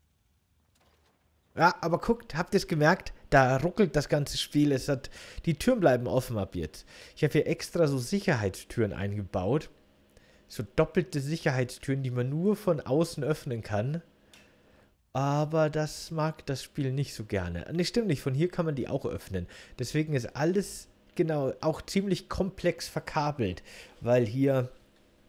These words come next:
eben über diese Sicherheitsgebäude, über diese Sicherheitszentrale hier und von innen nur die Türen geöffnet werden können. Und das lange Kabel und so, das verträgt er anscheinend nicht so gut.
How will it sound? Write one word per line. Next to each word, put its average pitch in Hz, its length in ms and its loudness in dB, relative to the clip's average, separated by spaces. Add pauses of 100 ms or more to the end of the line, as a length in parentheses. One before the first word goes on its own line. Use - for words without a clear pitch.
(240)
eben 131 500 2 (840)
über 139 200 0
diese 135 260 -4
Sicherheitsgebäude, 147 1120 0
über 135 200 -2
diese 131 180 -6
Sicherheitszentrale 139 960 -2
hier 131 240 2
und 156 220 -2
von 135 240 -6
innen 143 320 0
nur 131 160 2
die 120 160 -4
Türen 131 380 -2
geöffnet - 520 -6
werden 113 240 -2
können. 123 220 -2
Und 123 140 -8
das - 420 0 (560)
lange 147 320 2
Kabel 135 640 0
und 127 180 -6
so, 131 380 -2
das 127 180 -6
verträgt 127 540 -6
er 98 100 -2
anscheinend 95 400 -8
nicht 101 180 -10
so 92 120 -12
gut. 87 280 -12